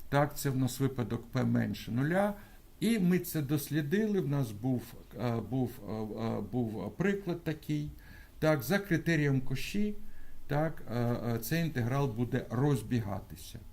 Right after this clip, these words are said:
Так, ну, якщо П дорівнює нулю, то ми просто інтегруємо косінус х від одиниці до нескінченності.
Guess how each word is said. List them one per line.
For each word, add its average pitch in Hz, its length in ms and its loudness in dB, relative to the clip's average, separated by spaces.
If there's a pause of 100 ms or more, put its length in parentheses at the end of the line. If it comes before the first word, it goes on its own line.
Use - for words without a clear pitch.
(480)
Так, 123 260 2
ну, 180 80 2
якщо 151 340 2
П 139 160 0
дорівнює 131 480 4
нулю, 123 280 4
то 123 160 -2
ми 131 100 2
просто 165 440 -2
інтегруємо 107 600 -2
косінус 101 640 -4
х - 280 -8
від 101 180 -6
одиниці 104 560 -4
до 107 80 -4
нескінченності. - 1080 -8